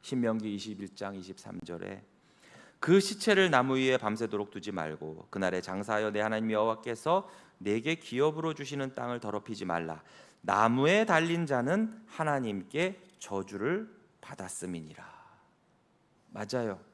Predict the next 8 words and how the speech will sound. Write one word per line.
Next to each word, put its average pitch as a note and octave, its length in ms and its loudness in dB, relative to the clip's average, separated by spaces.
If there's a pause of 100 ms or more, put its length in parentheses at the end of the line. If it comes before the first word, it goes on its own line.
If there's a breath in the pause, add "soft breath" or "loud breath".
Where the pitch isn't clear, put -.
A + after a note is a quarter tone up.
(720)
나무에 C#3 480 2
달린 G#2 380 -4
자, G#2 300 -6 (1300 soft breath)
하나님의 F#3 680 -2
저주를 G#2+ 480 -8
받은 F2+ 360 -14
자 F#2 240 -12 (540)
맞습니다. - 580 -14